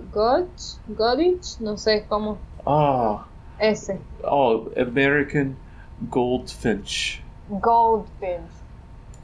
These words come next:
Speaker 1: Él tiene solo ojos negros.
Speaker 2: Yeah, sí.
Speaker 1: Qué lindo. Ah, es muy lindo.
Speaker 2: Yeah, pero no es muy común.
Speaker 1: No. Ah.
Speaker 2: <laughs>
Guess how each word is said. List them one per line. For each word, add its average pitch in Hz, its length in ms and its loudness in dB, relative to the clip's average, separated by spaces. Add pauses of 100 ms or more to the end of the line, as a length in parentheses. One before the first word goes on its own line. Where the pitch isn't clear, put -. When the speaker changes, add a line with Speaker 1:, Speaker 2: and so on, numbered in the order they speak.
Speaker 1:
Él 254 560 4 (180)
tiene 233 540 -2 (240)
solo 220 760 0 (120)
ojos 214 480 0
negros. 226 600 2 (460)
Speaker 2:
Yeah, 113 280 -12 (300)
sí. - 300 -8
Speaker 1:
Qué 277 200 2
lindo. 269 960 2 (1500)
Ah, 196 540 0
es 180 180 -2
muy 196 360 0
lindo. 180 640 2 (340)
Speaker 2:
Yeah, 123 160 0 (260)
pero 147 300 4 (160)
no 143 320 6
es 135 200 2
muy 131 200 4
común. 110 400 2 (720)
Speaker 1:
No. 339 360 2 (420)
Ah. 214 460 4
Speaker 2:
<laughs> - 60 -12